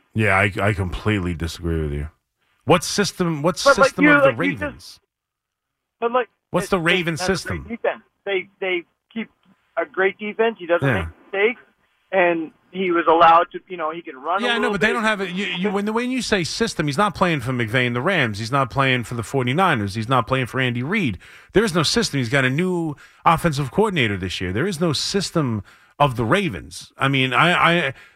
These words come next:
Speaker 1: like, I, I, he
Speaker 2: Do you
Speaker 1: could go
Speaker 2: think Brock
Speaker 1: anywhere.
Speaker 2: Pur-, do you think
Speaker 1: Brock
Speaker 2: Brock
Speaker 1: Pur-,
Speaker 2: Purdy's
Speaker 1: Brock Purdy
Speaker 2: going
Speaker 1: plays
Speaker 2: anywhere else
Speaker 1: inside
Speaker 2: and,
Speaker 1: a
Speaker 2: and he
Speaker 1: system.
Speaker 2: com-, but that's what I'm saying. So I think the Ravens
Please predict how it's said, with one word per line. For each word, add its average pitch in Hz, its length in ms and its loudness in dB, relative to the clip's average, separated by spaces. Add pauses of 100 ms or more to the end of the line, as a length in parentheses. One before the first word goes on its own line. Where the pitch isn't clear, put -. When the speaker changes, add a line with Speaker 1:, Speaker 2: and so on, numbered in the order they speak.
Speaker 1:
like, 147 320 0 (360)
I, 131 180 4
I, 165 160 4
he 165 220 0
Speaker 2:
Do 214 80 4
you 269 60 8
Speaker 1:
could 277 100 6
go 285 100 6
Speaker 2:
think - 140 0
Brock 247 200 8
Speaker 1:
anywhere. 151 260 -2
Speaker 2:
Pur-, - 60 -10 (1080)
do 240 60 -6
you - 20 -
think 254 80 -8
Speaker 1:
Brock 269 240 0
Speaker 2:
Brock 240 180 6
Speaker 1:
Pur-, 196 140 -6
Speaker 2:
Purdy's 233 160 -2
Speaker 1:
Brock 240 220 2
Purdy 240 240 2
Speaker 2:
going 190 100 -6
Speaker 1:
plays 208 140 2
Speaker 2:
anywhere 214 140 6
else 233 120 0
Speaker 1:
inside 185 140 0
Speaker 2:
and, - 0 -
Speaker 1:
a 165 120 -6
Speaker 2:
and - 20 -12
he 196 140 -4
Speaker 1:
system. 214 220 -8
Speaker 2:
com-, 208 180 -2 (840)
but 214 120 -2 (240)
that's 208 200 0
what 226 60 4
I'm 196 220 0
saying. 233 300 -6
So 196 60 -6
I 196 80 -2
think 269 240 -10
the 226 80 -2
Ravens 220 460 -6